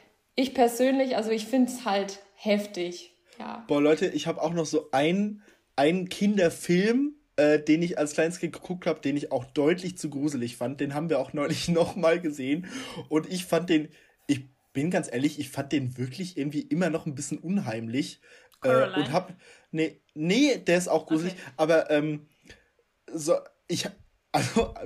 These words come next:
Speaker 2: alle anderen waren so, "Okay, das ist ein Kinderfilm, <laughs> krieg dich mal wieder ein", aber ich fand den halt wirklich irgendwie unheimlich. Und zwar Die drei Fragezeichen, das verfluchte Schloss. Das ist, äh,
Speaker 1: Hm.
Speaker 2: d-, ähm, hast du den gesehen?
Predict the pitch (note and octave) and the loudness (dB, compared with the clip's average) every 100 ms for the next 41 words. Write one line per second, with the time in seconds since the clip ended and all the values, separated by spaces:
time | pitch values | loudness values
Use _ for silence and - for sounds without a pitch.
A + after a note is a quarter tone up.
0 | - D3 F3 - F3+ E3+ C#3+ C#3+ D3+ D#3+ | -2 2 4 4 2 0 0 2 2 4
1 | D3 C#3+ B2+ - C3 C3+ C#3 B2+ A#2+ B2+ | 2 2 -2 -4 -4 -4 -8 -10 -6 -6
2 | C3+ C#3+ C#3+ D3 - F3+ - - C3 D3 | -2 -4 -2 -4 -4 -4 -4 -4 0 0
3 | C#3 D3 D3+ - - D#3+ D3 - - - | 2 2 0 0 -2 -2 -4 -10 -10 -6
4 | C3+ B2 D#3+ F3+ F3+ D3+ D#3 D3 D#3 G3 | -6 0 0 0 -4 -2 -2 -4 -2 -2
5 | C#3+ A#2 C3 C#3 C3+ C#3+ C#3+ - - E3+ | -2 -4 -6 -6 -4 -4 -4 -12 -8 -6
6 | - C#3+ B2+ - B2+ F3+ F3+ D#3+ D#3+ E3 | 0 0 0 -2 0 0 0 -2 -2 -2
7 | C#3+ C#3+ D3+ B2+ D#3 F3+ - D#3+ - C3+ | -2 -2 -4 -4 -4 -6 -4 -6 -2 0
8 | B2+ - - _ _ - _ _ - D3 | 0 -4 -12 _ _ -20 _ _ -6 -4
9 | F#3+ G3+ - D3+ C#3+ C#3+ G3 F#3+ - _ | -2 -4 -4 0 4 4 2 -2 -8 _
10 | _ _ - D#3+ E3 D#3 D3 D3+ D3+ - | _ _ -12 -2 4 4 4 -2 -6 -8
11 | D#3+ E3 D#3 C#3 B2+ C#3+ B3 - | -8 -4 -2 -2 -2 -2 -2 -8